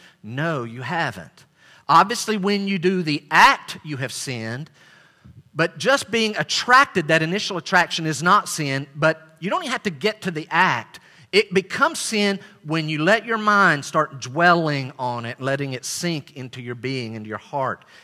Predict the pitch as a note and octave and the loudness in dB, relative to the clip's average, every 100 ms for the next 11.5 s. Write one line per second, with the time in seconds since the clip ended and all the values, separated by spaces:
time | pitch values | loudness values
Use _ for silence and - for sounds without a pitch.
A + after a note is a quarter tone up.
0 | - C3+ - C3 B2 A#2 C#3+ C#3 B2 A2+ | -12 -12 -10 -8 -8 -4 -2 -2 -2 -6
1 | C3 D3+ C3 B2+ A2+ B2+ G#2+ C3+ B2+ C3+ | -8 -6 -4 -2 0 -2 -2 -8 -8 -6
2 | C3 A#2 - A#2 A2+ A2+ G#2+ - - _ | -8 -8 -8 -6 -4 -4 -6 -8 -20 _
3 | A#2 B2+ A#2 A2+ C3 C#3 D3+ F#3 - A#3 | -4 -2 -2 -4 -8 -4 -2 -2 -2 -6
4 | - A#3 G#3+ - - - - _ _ _ | -4 2 2 2 -6 -8 -14 _ _ _
5 | _ _ G2+ A2+ G#2+ C#3+ D3+ D3 - C#3 | _ _ -18 -10 -4 -2 -2 -4 -4 -2
6 | B2 - G2+ - D#3+ C#3+ B2+ B2 G#2+ A2 | -4 -8 -14 -14 -12 -12 -12 -10 -8 -10
7 | A2+ A2 G#2 A2+ A#2 A2+ A#2 - A2+ G#2+ | -10 -12 -8 -6 -6 -10 -14 -14 -12 -10
8 | G#2 - A2 F#2+ E2 _ _ _ _ - | -10 -12 -12 -14 -16 _ _ _ _ -14
9 | C3+ G3 F3+ C3+ B2+ F#3+ - C#3+ C#3 E3 | -4 0 0 0 -2 -2 -2 -6 -4 -2
10 | C#3 - - _ _ A#2 C3 C#3+ D3 C#3 | -2 -6 -12 _ _ -6 0 2 2 -2
11 | A#2+ B2 C3+ G#3 | -8 -8 -8 -8